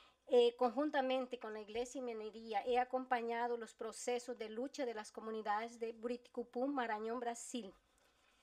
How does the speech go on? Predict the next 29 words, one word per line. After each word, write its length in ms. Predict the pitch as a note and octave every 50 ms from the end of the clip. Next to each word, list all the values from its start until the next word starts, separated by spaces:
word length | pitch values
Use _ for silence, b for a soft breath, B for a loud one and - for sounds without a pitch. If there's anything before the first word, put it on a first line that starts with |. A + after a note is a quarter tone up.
| b b b b b b b b b _ _
En 160 | B3+ B3+ B3+
estos, 540 | C4+ D4+ D4+ - E4+ - - - - - - _ _ _ _ _ _ _ _
eh, 220 | - B3+ A#3+ A3+
últimos 580 | A#3+ B3+ C#4 B3+ - D#4 D4 C#4 C4 B3 - -
años 360 | B3+ B3+ B3+ B3+ B3 A3+ - A#3+
estamos 360 | A3 - - B3 C4 C#4 C4+
luchando 540 | C#4 C4 - - C4+ B3+ B3+ C4 C4 B3+ B3
ante 240 | B3+ B3+ B3+ B3+
un 140 | A#3+ C4+ C#4+
proyecto 680 | - D#4 C#4 C4 A#3 B3 B3+ B3 B3 - _ - A#3 G3+ - - - _
Carachás 680 | - A3+ A3 G#3 G3+ - - - A#3 A3+ A#3 A3+ A#3
de 80 | A#3+ A#3
minería, 580 | A#3 A#3 A3+ A3 G#3 G#3+ A3+ A3 G#3 G3 G3 G#3+
la 100 | A3 A3
mayo-, 320 | A3 G#3 G#3 G3+ G#3+ B3+ B3+
el 140 | C4+ A#3 A3+
mayor 340 | A#3 A3 A3 A#3 B3 B3+
proyecto 720 | B3+ B3 A#3+ A3+ A3 A3+ A#3 A#3+ B3 B3 - _ - D#4 D4+ b b b b b b -
de 120 | A3+ A3+
mineración 640 | A#3 A#3 A#3 A3+ G#3+ G#3 G#3 G#3 - - A#3 A#3+ B3+
de 80 | B3
Brasil, 500 | A#3+ A#3+ A#3 A3 - - - C4+ C4+ B3 - - _ -
operado 640 | A3 G#3+ - A3+ G#3+ G#3+ G#3+ A3 A#3+ B3 C4 C4
por 140 | - A#3 A3
la 60 | G#3+
empresa 600 | G#3+ G#3 - - A#3 A3+ A#3+ B3 B3 - A#3+ A3
Vale 420 | G#3 G#3 A3 A3+ A#3 A#3 A3 G#3
S 240 | G3+ - - - A3+
A, 160 | A3 A#3 C4+